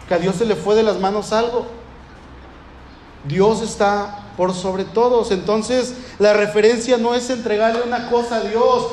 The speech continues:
o un poquito, la referencia es entregarle todo nuestro ser, porque todo es de Él.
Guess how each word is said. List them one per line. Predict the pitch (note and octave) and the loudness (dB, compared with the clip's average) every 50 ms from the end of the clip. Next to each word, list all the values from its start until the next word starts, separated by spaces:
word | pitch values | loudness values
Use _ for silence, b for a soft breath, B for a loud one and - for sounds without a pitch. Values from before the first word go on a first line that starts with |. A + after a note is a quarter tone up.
| - - | -4 0
o | F3+ G3 G#3+ | 2 2 4
un | A#3 A3+ A3+ | 4 2 2
poquito, | B3+ A3+ A#3+ - A3+ B3+ B3+ B3+ A3+ G#3+ | 0 0 0 -2 -4 -4 0 2 4 4
la | G#3+ G3+ | 4 4
referencia | G3+ G3 - G3+ G3+ A3 A3+ A3+ - B3+ | 2 0 -2 0 2 2 0 0 -2 -4
es | A#3 A#3 | -2 -2
entregarle | A#3+ A3+ A3+ G#3+ G#3 G#3+ A3 A3+ A#3+ A#3+ | -2 -2 -2 -2 0 2 4 4 6 4
todo | A#3 - - A#3 A#3 B3 C4+ C4+ C4+ C#4 C4+ | 4 4 4 4 4 6 6 4 4 4 2
nuestro | C4 B3 A#3+ A3 A3 - - A3+ G#3+ G3+ | 2 2 2 2 2 0 0 2 2 2
ser, | - - A3 A#3+ B3 B3+ B3+ B3+ B3+ - - - - - | 2 4 4 6 6 6 4 2 0 -4 -10 -8 0 2
porque | A#3 A#3 A3+ A#3 A3+ G#3+ | 4 4 4 2 0 -2
todo | A3 A3+ A3+ A3+ A#3+ B3 B3 A#3 A#3+ A#3+ | -2 -2 0 2 4 4 4 4 2 4
es | A#3+ A#3 A#3 A3+ A#3 A3+ | 6 6 4 4 2 0
de | A3+ A3+ A3 A3 - A#3 C4 C#4 C#4+ C4+ | 0 0 -2 -2 0 2 4 6 6 6
Él. | B3 G#3 D#3+ C3+ - | 4 2 -2 -8 -12